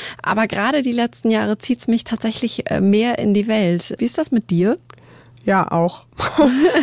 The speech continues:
Speaker 2: Also ich bin als Kind und als Jugendliche sehr viel durch Deutschland gereist.
Speaker 1: Mhm.
Speaker 2: Ich glaube, von mir behaupten zu können, dass ich sehr viele Ecken und Städte und Regionen in Deutschland kenne und gesehen habe.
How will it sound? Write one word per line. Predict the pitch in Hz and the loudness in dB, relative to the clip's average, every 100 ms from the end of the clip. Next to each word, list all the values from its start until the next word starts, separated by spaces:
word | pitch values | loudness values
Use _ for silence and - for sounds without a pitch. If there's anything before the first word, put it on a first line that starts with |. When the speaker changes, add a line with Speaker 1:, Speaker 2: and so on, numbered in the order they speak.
| - | 0
Speaker 2:
Also | 226 233 220 202 - - - | 0 2 2 0 -6 -10 -6
ich | - | -4
bin | - 269 277 247 | 2 6 6 4
als | 190 208 208 - | 2 0 0 -2
Kind | 233 233 | 2 2
und | - 208 | 2 -2
als | 196 - | -2 2
Jugendliche | 226 233 208 196 208 | 2 4 2 0 2
sehr | 185 202 | 4 2
viel | - 220 233 196 | 4 4 4 4
durch | 185 | 0
Deutschland | - 170 - 190 180 | 0 -2 0 -2 0
gereist. | 156 147 165 214 | 0 2 2 4
Speaker 1:
Mhm. | |
Speaker 2:
Ich | 269 - - | 2 -2 0
glaube, | 180 202 220 | 2 2 0
von | 214 | 2
mir | 202 185 | 2 2
behaupten | 180 196 208 | 0 -2 -2
zu | 190 185 | -4 0
können, | 202 196 | 2 2
dass | 185 185 | 2 -2
ich | - | 0
sehr | 196 202 | 2 2
viele | - 214 208 | 2 0 0
Ecken | - 185 226 - | 0 -2 -2 0
und | 190 | -2
Städte | - 185 190 - 208 202 - - - - | 0 0 0 2 2 0 -8 -16 -18 -6
und | - 190 190 | -2 0 2
Regionen | 165 180 214 202 | 2 4 4 4
in | 190 | 2
Deutschland | 175 180 - 208 202 190 - | 2 0 0 2 2 2 0
kenne | 190 202 247 | 2 6 6
und | 170 196 - | 4 0 0
gesehen | 175 190 254 196 | 0 4 4 4
habe. | 170 175 165 226 | 2 0 2 0